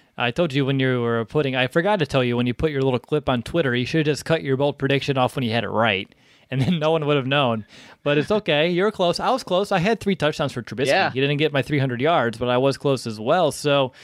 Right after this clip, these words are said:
Speaker 1: let's keep this hot streak going. What's gonna be your bold prediction?
Speaker 2: Well, I had success with former players doing well against, you know,
Speaker 1: <laughs>
Speaker 2: the
Speaker 1: Here we
Speaker 2: team.
Speaker 1: go.
Speaker 2: So I have to go with Cordell Patterson. Ex-,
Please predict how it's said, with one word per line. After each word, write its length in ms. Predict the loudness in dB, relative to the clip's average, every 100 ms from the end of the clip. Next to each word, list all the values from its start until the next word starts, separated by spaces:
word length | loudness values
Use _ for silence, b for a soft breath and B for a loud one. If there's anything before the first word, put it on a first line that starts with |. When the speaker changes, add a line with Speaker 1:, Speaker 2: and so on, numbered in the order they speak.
| B B
Speaker 1:
let's 140 | -6 -2
keep 200 | -2 -2
this 120 | -2
hot 180 | 0 -2
streak 220 | 0 0
going. 320 | 2 2 2
What's 120 | 0 0
gonna 140 | 0
be 80 | 2
your 100 | 2
bold 220 | 2 0
prediction? 380 | 0 0 -2 -12 _ _ _ _ _ _ _ _ _
Speaker 2:
Well, 160 | 2 4
I 100 | 4
had 240 | 0 -2
success 500 | -4 -10 0 0 0 -10 -2
with 300 | -2 -2 -18
former 420 | -4 0 2 0
players 480 | -2 0 2 2 2
doing 280 | 0 0 0
well 480 | 2 4 2 0 -4 -6
against, 560 | -2 -2 -2 -8 -12 -6 -4
you 80 | 0
know, 180 | 0 0
Speaker 1:
<laughs> 20 |
Speaker 2:
the 60 | 0
Speaker 1:
Here 140 | 0
we 100 | -2
Speaker 2:
team. 60 | 0 0
Speaker 1:
go. 420 | 2 2 2 0
Speaker 2:
So 400 | 0 0 0 -2 B B
I 100 | -4
have 220 | 0 0 0
to 100 | -2
go 160 | 0 0
with 160 | -2
Cordell 500 | -4 -2 0 0 -2
Patterson. 1160 | -2 0 0 -4 -6 -4 -2 -2 -2 -2 -4 -8 _ _ -2
Ex-, 320 | -2 -2 -12